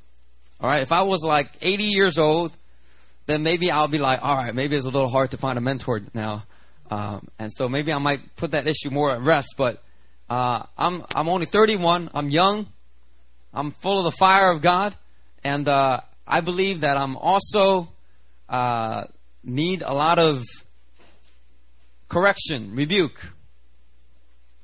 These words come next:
I need someone to challenge me. I need someone to speak into my life. And so the Lord's been putting that on my heart, and, uh, I realized I can't ask Marcus to do that,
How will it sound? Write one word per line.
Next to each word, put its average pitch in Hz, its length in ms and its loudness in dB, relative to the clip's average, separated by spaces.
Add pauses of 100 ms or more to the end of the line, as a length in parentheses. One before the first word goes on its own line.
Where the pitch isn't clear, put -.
(100)
I 120 80 -6
need 170 260 -2 (200)
someone 180 260 -2
to 151 120 -8
challenge 190 540 -4
me. 123 180 -4
I 123 60 -4
need 156 140 -4
someone 180 320 -2
to - 160 -10
speak - 400 -6
into 196 200 -4
my 156 120 -2
life. 165 320 -6 (1080)
And - 80 -8
so 175 120 -6
the 196 80 0
Lord's 220 240 4
been 208 120 -2
putting 226 280 2
that 202 140 6
on 190 100 0
my 180 120 2
heart, 196 420 0 (340)
and, 160 260 -4
uh, 160 300 -2 (160)
I - 100 -4
realized 196 380 0
I 175 160 2
can't 208 240 2
ask 185 200 0
Marcus 185 360 2
to 143 80 -6
do 127 140 0
that, 101 200 -6